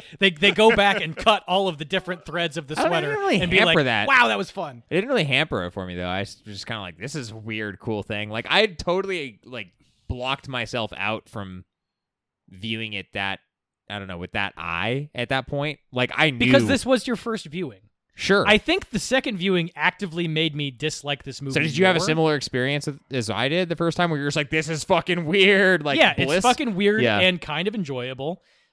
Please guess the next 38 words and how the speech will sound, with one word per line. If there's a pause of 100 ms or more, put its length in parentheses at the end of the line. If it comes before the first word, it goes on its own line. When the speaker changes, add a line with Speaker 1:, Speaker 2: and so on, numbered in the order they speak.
(160)
Speaker 1:
And
maybe
you
walk
away
being
like, (140)
"All
right,
maybe
they
didn't
really
grasp
it
that
much." (260)
But
then (220)
if
you
go
back
and
watch
this,
you're
like,
"So
I
just
spent (340)
almost
two
and
a
half
hours